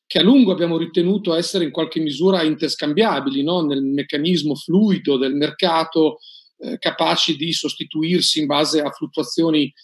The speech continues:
eh, di, di, di quella che è stata la grande rivoluzione logistica,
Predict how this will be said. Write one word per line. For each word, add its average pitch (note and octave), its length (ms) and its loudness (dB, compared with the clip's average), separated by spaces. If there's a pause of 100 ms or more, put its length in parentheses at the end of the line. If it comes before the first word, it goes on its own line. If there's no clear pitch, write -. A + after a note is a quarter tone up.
(160)
eh, D3+ 300 -2
di, D3 240 -2
di, C3+ 600 -2 (240)
di - 260 -8
quella D3+ 200 0
che - 60 -10
è C#3 40 -8
stata D3+ 200 -6
la D3 80 -2
grande D3 260 0
rivoluzione C#3+ 480 -2
logistica, D3+ 800 0